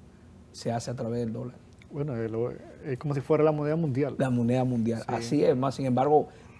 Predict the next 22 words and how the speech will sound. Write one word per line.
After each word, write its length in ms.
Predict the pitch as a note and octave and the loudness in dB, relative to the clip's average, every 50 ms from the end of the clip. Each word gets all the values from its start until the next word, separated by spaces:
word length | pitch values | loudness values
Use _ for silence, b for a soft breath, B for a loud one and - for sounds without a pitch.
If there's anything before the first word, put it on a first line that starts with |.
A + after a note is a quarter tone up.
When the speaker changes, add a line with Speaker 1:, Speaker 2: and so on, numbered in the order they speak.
| B - - | B 0 2
Speaker 1:
el, 320 | C#3 C3 C3 C3 B2+ B2+ | 4 4 6 4 4 2
el, 300 | B2+ B2+ B2 B2+ B2+ B2 | 2 2 2 2 2 2
el, 360 | B2 B2 B2 B2 A#2+ A#2 G#2+ | 2 2 2 2 0 0 0
el 140 | A2+ A#2 A2+ | 0 0 4
dólar, 340 | A#2+ B2+ D3+ E3 D#3+ D3 - - | 4 4 6 6 4 2 2 0
eh, 140 | - - - - | -2 -4 -4 -4
está 440 | C#3 B2+ B2+ - - - C#3 D#3+ - | -4 -4 -4 -4 0 0 0 2 2
por 140 | D3 C#3+ C#3 | 2 2 4
debajo 360 | C3 B2 B2+ C3+ C3 C3 B2+ | 4 4 4 2 0 0 0
del, 260 | A#2+ A#2+ A2+ G2+ F2+ | 2 2 0 0 0
del 160 | A2+ A2+ A2+ D#3 | 2 4 6 6
euro, 280 | - - - - - - - | 6 6 4 -2 -6 -10 -10
que 280 | - - G2+ B2 C#3 | -6 -2 0 0 0
es 60 | C#3 C3+ | 2 2
el 80 | C3 | 2
Speaker 2:
Sí, 60 | B2+ | 2
Speaker 1:
moneda, 200 | B2 A#2 B2+ C3+ | 2 2 0 0
el 260 | - E3+ - A#2 G#2 - | -2 -2 -4 -6 -6 -6
Speaker 2:
en 100 | D#3 D#3+ | -6 -4
cuanto 280 | - D3+ C#3+ - D3+ | -4 -2 -2 0 0
a 60 | C#3 | 2
valor. 380 | C#3 C3 B2+ A#2+ D3 E3 D3 | 2 2 2 4 4 4 4